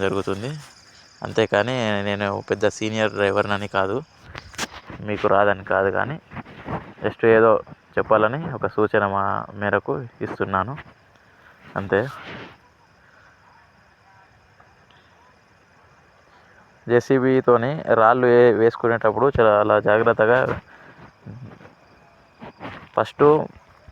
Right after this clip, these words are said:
మట్టిని అయితే వేయమని చెప్పమని చెప్పాలి ఫ్రెండ్స్ జేసీబీ వాళ్ళకి. ఎందుకంటే మొత్తం మొదటగా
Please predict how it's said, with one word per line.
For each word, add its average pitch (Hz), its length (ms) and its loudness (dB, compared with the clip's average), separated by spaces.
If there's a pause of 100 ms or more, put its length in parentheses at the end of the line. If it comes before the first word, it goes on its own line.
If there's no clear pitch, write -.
(640)
మట్టిని 131 460 0
అయితే 135 160 4 (100)
వేయమని 117 420 4 (140)
చెప్పమని 123 420 0 (160)
చెప్పాలి 107 380 2
ఫ్రెండ్స్ 85 320 -4
జేసీబీ 104 420 -2
వాళ్ళకి. 101 340 0 (1040)
ఎందుకంటే 117 420 2 (560)
మొత్తం 127 280 0 (2500)
మొదటగా 127 380 6